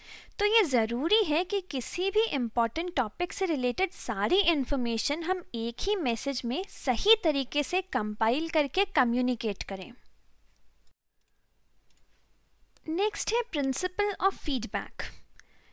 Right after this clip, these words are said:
इस प्रिंसिपल के according कम्युनिकेशन एक टू वे प्रोसेस है, जहाँ पर रिसीवर को भी अपनी बात कहने की अपॉर्चुनिटी मिलती है,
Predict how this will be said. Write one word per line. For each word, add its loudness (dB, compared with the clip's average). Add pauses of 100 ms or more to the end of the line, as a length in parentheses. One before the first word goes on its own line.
(260)
इस 0
प्रिंसिपल -2
के -2
according -2 (320)
कम्युनिकेशन 0
एक -4 (240)
टू 2
वे 2
प्रोसेस 0
है, -6 (680)
जहाँ 2
पर 0
रिसीवर 0
को -6
भी 2
अपनी -4
बात 0
कहने -2
की -6
अपॉर्चुनिटी -2
मिलती 2
है, -2